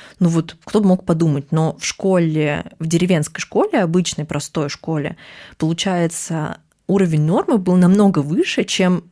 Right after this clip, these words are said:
в обычной городской школе, потому что, когда мама пришла во втором классе, да, и сказала, что: «А почему ребёнок там столько читает?» или, не знаю, «Какие нормативы вообще, это нормально, что вот так?» Ну, то есть просто свериться с учителями, ей сказали: «Да,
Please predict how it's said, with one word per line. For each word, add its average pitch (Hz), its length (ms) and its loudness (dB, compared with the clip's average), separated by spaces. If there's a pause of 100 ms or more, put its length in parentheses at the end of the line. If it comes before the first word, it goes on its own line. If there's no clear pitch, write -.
в 160 100 -2
обычной 175 480 -2
городской 160 560 -2
школе, - 440 -8
потому 160 340 -2
что, 156 300 -6 (320)
когда 156 240 -2
мама 156 800 -2
пришла 156 500 -2
во 151 120 -4
втором 156 340 -4
классе, 156 420 -4
да, 160 160 -2
и 165 60 -2
сказала, 156 580 -4
что: 156 460 -4
«А - 80 -4
почему 165 480 -2
ребёнок 151 460 -4
там 151 160 -4
столько 151 300 -6
читает?» 151 520 -2
или, 143 100 -2
не 156 80 0
знаю, 151 280 0
«Какие 185 280 -2
нормативы 170 540 2
вообще, 151 380 -2 (100)
это 151 160 -6
нормально, 156 560 0
что 156 260 -6
вот 139 220 -10
так?» 277 300 0 (380)
Ну, 185 120 2
то - 60 -4
есть - 100 -8
просто 175 280 -2
свериться 160 400 -2
с - 40 -14
учителями, 147 480 -4
ей 147 100 -2
сказали: 156 580 -4
«Да, 185 320 -2